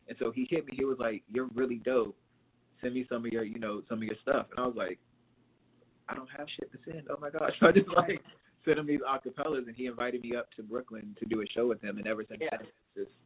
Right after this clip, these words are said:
Speaker 2: And that was, like, one of your first of many shows as well,
Speaker 1: Yeah.
Speaker 2: still, you know, coming out as an artist. So what was that feeling like, even just kinda thinking back to,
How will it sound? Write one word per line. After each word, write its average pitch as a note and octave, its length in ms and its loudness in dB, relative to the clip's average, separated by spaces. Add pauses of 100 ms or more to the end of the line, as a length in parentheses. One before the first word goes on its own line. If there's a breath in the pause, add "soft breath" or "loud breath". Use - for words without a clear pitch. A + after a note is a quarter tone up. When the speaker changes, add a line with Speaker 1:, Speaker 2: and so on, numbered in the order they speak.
(1700)
Speaker 2:
And C#3 120 -6
that E3+ 140 -2
was, F#3+ 140 -2
like, C#3+ 260 -2
one D3+ 100 -2
of C3+ 140 -10
your C3+ 140 -4
first D3 260 -4
of B2 140 -6
many D#3 400 -2
shows A#2+ 240 -4 (100)
as A2 100 -12
well, A#2+ 260 4
Speaker 1:
Yeah. B2 80 8 (140)
Speaker 2:
still, D#3 320 2 (300)
you C3+ 140 -4
know, - 100 -2
coming C#3 280 -4
out A#2+ 140 0
as A2+ 160 0
an G#2 120 -10
artist. G#2 480 0 (240)
So D3 100 0
what F3+ 220 6
was F3 180 2
that D#3 300 0
feeling C3 320 -6
like, A2+ 260 -2
even B2 180 -4
just A#2 140 -12
kinda B2 200 -4
thinking A#2+ 280 -6
back A2+ 280 -2
to, A#2 140 -2